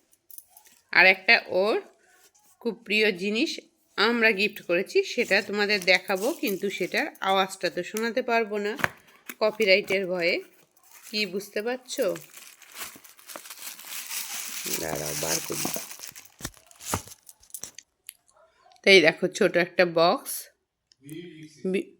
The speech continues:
মিউজিক সিস্টেম। এটা একটা, এটা হচ্ছে ব্লুটুথে বাজে মোবাইলের সাহায্যে। তো এটা কিনেছে, কিন্তু এটার আওয়াজটা খুবই জোর, কিন্তু তোমাদের শোনাতে পারবো না, এটাই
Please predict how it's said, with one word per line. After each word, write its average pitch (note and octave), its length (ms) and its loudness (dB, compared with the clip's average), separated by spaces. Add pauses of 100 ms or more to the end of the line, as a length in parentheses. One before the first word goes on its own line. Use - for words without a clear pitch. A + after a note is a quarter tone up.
(260)
মিউজিক G#3 420 4 (120)
সিস্টেম। A#3 320 2 (100)
এটা F#3+ 220 6
একটা, - 260 0 (540)
এটা F3 300 4
হচ্ছে F3+ 260 0 (140)
ব্লুটুথে G#3+ 580 0 (360)
বাজে G3 300 6 (1000)
মোবাইলের F#3+ 520 6
সাহায্যে। G#3+ 380 2 (120)
তো G#3 60 0 (160)
এটা F#3 240 2
কিনেছে, G3+ 380 0 (220)
কিন্তু G3 280 -2
এটার F#3 260 2
আওয়াজটা F3 380 0 (760)
খুবই B3+ 340 4 (120)
জোর, C4+ 240 4 (1000)
কিন্তু G#3 220 -2 (120)
তোমাদের F3+ 420 0
শোনাতে G#3+ 400 -2
পারবো G#3+ 260 0 (100)
না, C#4 60 0 (680)
এটাই G#3 280 2